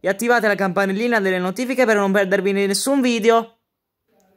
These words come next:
E mi rac-, e mi raccomando, ragazzi, seguitemi anche su TikTok, che anche quello è importante.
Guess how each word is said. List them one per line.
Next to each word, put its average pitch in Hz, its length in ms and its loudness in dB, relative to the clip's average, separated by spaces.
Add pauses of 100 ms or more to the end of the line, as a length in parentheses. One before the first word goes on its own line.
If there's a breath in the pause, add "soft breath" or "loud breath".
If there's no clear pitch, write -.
(600)
E 147 100 0
mi 165 100 4
rac-, 190 280 0
e 185 140 -2
mi 190 160 2
raccomando, 220 560 2
ragazzi, 220 380 2
seguitemi 208 520 -2
anche 214 220 0
su 196 140 -8
TikTok, 262 520 -2
che 208 80 2
anche 208 180 0
quello 208 200 2
è - 20 0
importante. 156 840 -2